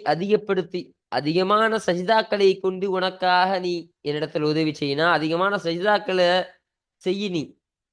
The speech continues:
அந்த சஜிதாக்களை செய்வதன் மூலமாக நீ துஆ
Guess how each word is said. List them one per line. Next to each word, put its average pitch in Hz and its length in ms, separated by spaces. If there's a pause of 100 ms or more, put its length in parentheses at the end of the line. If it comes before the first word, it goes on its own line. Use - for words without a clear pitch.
(360)
அந்த 120 240
சஜிதாக்களை 185 720
செய்வதன் 185 540
மூலமாக 175 500
நீ 170 140
துஆ 196 260